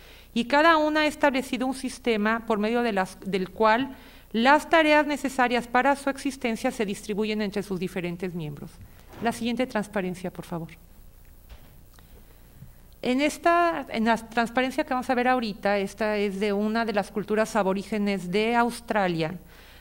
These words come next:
pues no-, nos permite ilustrar, nos permite ver de una manera gráfica cómo la división del trabajo forma parte de una estratificación social,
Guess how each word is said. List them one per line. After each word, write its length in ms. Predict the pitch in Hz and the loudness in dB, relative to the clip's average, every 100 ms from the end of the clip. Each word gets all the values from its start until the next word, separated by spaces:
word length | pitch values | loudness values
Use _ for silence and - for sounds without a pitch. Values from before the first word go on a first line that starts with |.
| - | -2
pues 180 | 254 226 | 0 2
no-, 140 | 202 269 | 0 0
nos 180 | 277 | 0
permite 720 | 269 302 294 311 320 320 320 | 2 2 2 0 4 6 4
ilustrar, 580 | 294 226 226 - 233 233 | 2 0 -2 -2 2 2
nos 200 | 240 233 | 2 -2
permite 580 | - 208 202 208 233 226 | -4 -4 -4 -4 -2 0
ver 180 | 214 208 | -2 -2
de 100 | 208 | -2
una 140 | 208 | -2
manera 360 | 208 202 208 214 | 0 0 2 2
gráfica 640 | 208 185 - 202 208 208 | 4 2 0 -2 0 2
cómo 260 | 240 240 277 | 2 4 4
la 100 | 262 | 2
división 400 | 208 190 - 214 | 2 -2 0 0
del 140 | 240 | 0
trabajo 480 | 240 208 196 196 240 | 2 4 4 4 0
forma 380 | 233 220 220 220 | 2 2 2 4
parte 260 | 202 202 | 2 2
de 60 | 208 | 0
una 160 | 196 208 | 0 0
estratificación 840 | 208 208 185 208 - 180 190 180 | 0 -4 -4 -6 -4 -4 -2 -2
social, 540 | - 175 214 220 247 | -2 -4 2 2 2